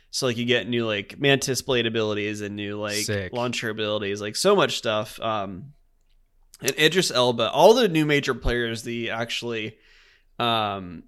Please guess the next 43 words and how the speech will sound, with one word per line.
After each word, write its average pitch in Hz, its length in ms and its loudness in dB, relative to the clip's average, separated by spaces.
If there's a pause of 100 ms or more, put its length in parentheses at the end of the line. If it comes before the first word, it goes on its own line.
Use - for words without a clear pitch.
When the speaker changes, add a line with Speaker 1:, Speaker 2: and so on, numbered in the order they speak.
Speaker 1:
introduce 117 840 -4 (580)
are 107 260 -2
extremely, 139 640 -2
extremely - 400 -8
good. - 320 -12 (420)
Uh, 104 260 0
Idris 139 300 0
Elba 127 580 2
is 120 100 -8
in-, 120 220 -6
incredible. 113 720 -4 (480)
I 117 80 -6
forget 123 400 -2
her 127 160 -2
name, 117 320 0
but 113 80 -4
the 101 100 -2
actress 117 460 -2
that 110 260 -2
does 107 200 -6
the 107 180 -8
V 107 260 -8
O, 104 160 -6
I 98 80 -4
don't 143 120 -4
know 131 140 -4
if 117 180 -14 (120)
she - 200 -10
did 104 100 -12
mocap 95 460 -12
for 110 160 -14
it 113 80 -14
too, 113 100 -10
but 117 100 -8
the 110 40 -2
actress 120 320 -4
that 120 140 -8
does 117 180 -4
the 113 100 -8
V 113 220 -6
O 107 240 -4
for 110 420 -10
Songbird 113 680 -6